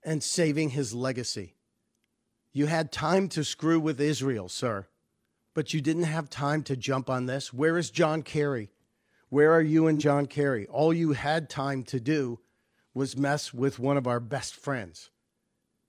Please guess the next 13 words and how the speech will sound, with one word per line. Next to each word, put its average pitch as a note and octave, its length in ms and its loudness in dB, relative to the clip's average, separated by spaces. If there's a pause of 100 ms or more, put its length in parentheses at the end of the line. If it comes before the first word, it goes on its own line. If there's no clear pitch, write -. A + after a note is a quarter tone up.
(340)
instead C#3 440 -2
of, A#2 260 -8 (100)
of A2+ 200 -14
getting C#3+ 320 -2
out C#3 240 0
there G#2+ 240 -4
in A#2+ 240 -8
front C#3 260 -4
of G#2+ 120 -8
the A#2 80 -8
North B2 300 -6
Korean A#2+ 400 -6
situation. A2+ 640 -10